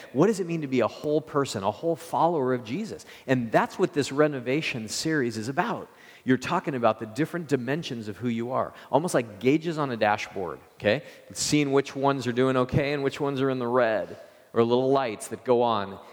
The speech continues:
and it's just like, "Oh, the light went on, the light must be broken," right? I don't pay attention to that when that happens, even though your car might not work.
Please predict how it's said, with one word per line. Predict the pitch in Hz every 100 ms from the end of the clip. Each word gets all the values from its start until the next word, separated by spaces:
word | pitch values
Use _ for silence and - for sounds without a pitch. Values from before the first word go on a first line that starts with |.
| -
and | 107
it's | 113 -
just | 131 -
like, | 123 117
"Oh, | 156 156
the | 127
light | 113 143 165
went | 151 151
on, | 147 135
the | 113
light | 120 123
must | 107 -
be | 107
broken," | 101 101 - 98 82 -
right? | 101 123 156 127
I |
don't | 147 127
pay | 113
attention | 107 117 98 104
to | 98
that | 101 123 117
when | 107
that | 117
happens, | 107 101 110 139 156 - - -
even | 107 101
though | 107
your | 107
car | 107 - 110
might | 110 107
not | 107 98
work. | 131 131 107